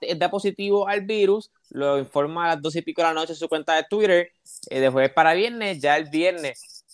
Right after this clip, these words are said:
eh, pues se reporta que el presidente le dieron oxígeno a la Casa Blanca y es que,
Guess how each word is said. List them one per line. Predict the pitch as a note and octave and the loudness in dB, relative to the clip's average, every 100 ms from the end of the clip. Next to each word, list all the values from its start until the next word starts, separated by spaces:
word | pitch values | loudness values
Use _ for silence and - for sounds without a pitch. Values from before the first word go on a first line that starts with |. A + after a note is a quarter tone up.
| - | -12
eh, | G2+ C3 C3 | -4 -2 0
pues | C3+ C3 | -2 -2
se | C3+ | -2
reporta | C3 B2+ - D#3 | 0 -2 -4 -2
que | D3+ | -2
el | |
presidente | C#3 C#3 C3+ B2+ | -4 -4 -4 -2
le | D3 | 0
dieron | C#3 D3 D3 | 0 0 -2
oxígeno | C#3 D#3+ D#3+ D3+ | -4 -4 -2 -2
a | |
la | C#3+ | -2
Casa | D3 F3+ | -2 -2
Blanca | F3+ D#3 - D#3+ | -2 -2 -4 -4
y | |
es | C3 | -4
que, | - C#3+ | -2 -2